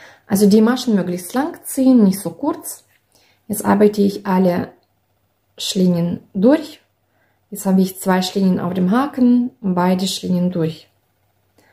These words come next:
Das ist die erste Büschelmasche. Jetzt arbeite ich zwei Luftmaschen. Und in dieselbe Stelle arbeite ich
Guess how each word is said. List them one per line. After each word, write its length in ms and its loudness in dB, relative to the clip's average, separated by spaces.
Das 80 -20
ist 100 -20
die 140 0
erste 540 0
Büschelmasche. 840 -2
Jetzt 160 -8
arbeite 340 2
ich 240 -2
zwei 640 0
Luftmaschen. 840 -4
Und 100 -2
in 120 6
dieselbe 400 4
Stelle 400 -2
arbeite 440 0
ich 320 -2